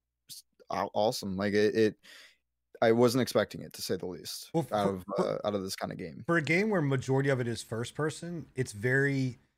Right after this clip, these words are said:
Speaker 2: it takes a lot for you to be able to get that character's emotions across, 'cause you don't have
Speaker 1: Yep.
Speaker 2: s-, facial cues to go off of. Um,
Speaker 1: Exactly, yeah.
Speaker 2: and so when I watched you play it, because you only see, like, from gameplay, you're only seeing, like,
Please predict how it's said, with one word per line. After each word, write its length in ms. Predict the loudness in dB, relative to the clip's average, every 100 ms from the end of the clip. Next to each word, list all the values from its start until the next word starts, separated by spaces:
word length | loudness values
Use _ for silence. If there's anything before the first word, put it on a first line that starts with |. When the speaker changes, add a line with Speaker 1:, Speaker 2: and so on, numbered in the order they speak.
| _ _ _ _ _ _
Speaker 2:
it 140 | -6 6
takes 280 | 6 6 0
a 40 |
lot 420 | 0 2 4 2 0
for 140 | -2
you 140 | 2
to 80 | 0
be 240 | -2 -2 -2
able 180 | -2
to 360 | -6 -6 -6 -6 -6
get 260 | -8 -6 -2
that 260 | -2 -4 -10 -8
character's 500 | -4 -2 -4 -8 -8
emotions 680 | -8 -6 -4 -4 -2 -2 -2
across, 340 | 0 0 0
'cause 200 | 0 -4
you 60 | -4
don't 300 | 0 0 0
have 380 | 0 4 4 2
Speaker 1:
Yep. 80 | -6 -10 -18
Speaker 2:
s-, 80 | -8
facial 340 | -6 -4 -6
cues 300 | -2 -2 -2
to 40 | 0
go 160 | 2
off 220 | 4 2
of. 240 | 2 2 0 _ -20 -20 -20 _
Um, 100 | 2 4 6 4
Speaker 1:
Exactly, 200 | -2 -4
yeah. 60 | -4 -6 _
Speaker 2:
and 120 | -4
so 500 | 0 2 4 2 0 -2
when 160 | 4 6
I 60 |
watched 340 | 8 8 6 2
you 60 |
play 260 | -2 4 4
it, 100 | 4
because 180 | 0 0
you 80 | 2
only 120 | 2
see, 200 | 0 -2
like, 180 | -2 0
from 200 | -2 0
gameplay, 320 | 4 6 8
you're 120 | 8 6
only 120 | 4
seeing, 280 | 2 2 2
like, 260 | 0 -2